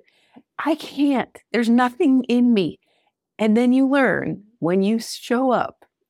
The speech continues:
as limited as you are, you show up, then the Lord fills you.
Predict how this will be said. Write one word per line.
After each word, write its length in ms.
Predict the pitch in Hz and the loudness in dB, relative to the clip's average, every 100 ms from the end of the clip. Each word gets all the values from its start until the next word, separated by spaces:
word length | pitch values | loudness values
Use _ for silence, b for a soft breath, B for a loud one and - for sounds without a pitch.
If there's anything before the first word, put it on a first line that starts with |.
| - | -8
as 220 | 180 196 | -4 -2
limited 420 | 180 196 240 240 240 | 0 0 2 0 0
as 220 | 240 330 | 0 0
you 160 | 285 | 0
are, 300 | 233 170 - - B B | 0 -2 -4 -10 B B
you 120 | - | -4
show 380 | 170 - 233 254 | -4 -2 -2 0
up, 280 | 165 185 - _ _ - | -2 -4 -12 _ _ -4
then 140 | 208 | -2
the 80 | 233 | 0
Lord 360 | 202 196 196 185 - _ _ | 0 0 -2 -6 -16 _ _
fills 640 | - - 202 202 196 190 196 | -20 -12 -8 -4 -4 -6 -8
you. 180 | 95 | -12